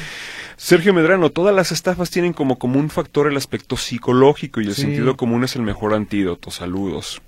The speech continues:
Speaker 1: Sí, lo desafortunado es que, como ya lo decía, si suelen tomar con la guardia baja al empleado, que lo agarran, pues simplemente él quiere lle-, llevar a cabo su trabajo, quiere sacarse estrellita, quiere que no lo lleguen a regañar por haber hecho algo mal, pues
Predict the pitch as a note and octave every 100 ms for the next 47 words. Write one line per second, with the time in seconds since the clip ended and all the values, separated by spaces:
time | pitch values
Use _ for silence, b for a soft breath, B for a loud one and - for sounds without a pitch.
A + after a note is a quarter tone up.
0 | B B - - E3+ A2+ A#2+ A#2+ A2 A2+
1 | A2 - A#2 C3+ E3+ D#3+ - D3+ D3+ D#3
2 | - - G2 G#2+ G#2+ A#2 C#3 B2+ - G2+
3 | F#2+ A2 B2 C3 B2 A#2 A2+ - - -
4 | G2+ G2 F#2+ G#2 A2 A#2 G2+ G2 A#2 -
5 | B2 A#2 A#2 B2 A#2+ G2+ G#2 - - -
6 | F#2+ F#2 F#2 G2 G#2+ A2+ A2 B B B
7 | B - - G3+ G#3 G#3 G3+ F#3+ F3+ -
8 | E3+ E3 C3 G#2 G#2 A2 B2 C3 B2+ B2
9 | G#2 A2 B2 C3+ C3 C#3 C3+ C3 A#2 A#2+
10 | - - G2 G#2+ G#2+ - A2 A#2+ D#3 D#3
11 | B2+ B2+ B2 A#2 A2 A2 G2+ G2+ A2+ A2+
12 | A#2 A2+ F#2+ F2+ F2+ G#2+ A#2 A2+ F#2+ F#2+
13 | G2 G#2+ - A2+ G#2 G2+ G#2 F3+ B B
14 | B B - A2 -